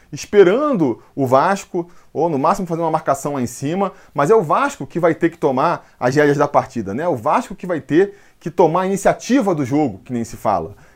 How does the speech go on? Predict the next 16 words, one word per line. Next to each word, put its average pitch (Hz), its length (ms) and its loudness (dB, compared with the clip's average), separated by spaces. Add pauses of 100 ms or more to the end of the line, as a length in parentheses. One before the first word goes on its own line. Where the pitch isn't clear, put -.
Então, 160 480 0 (160)
não 135 160 -4
vai 175 180 0
dar 180 220 2
pra 151 200 -2
estacionar 156 480 0
o 202 60 2
ônibus 160 220 -2
lá 139 140 2
atrás, 143 540 -2 (220)
chamar 180 440 2
o 226 40 2
Ceará 160 380 0
pro - 100 -14
seu 151 140 -2
campo 214 500 -2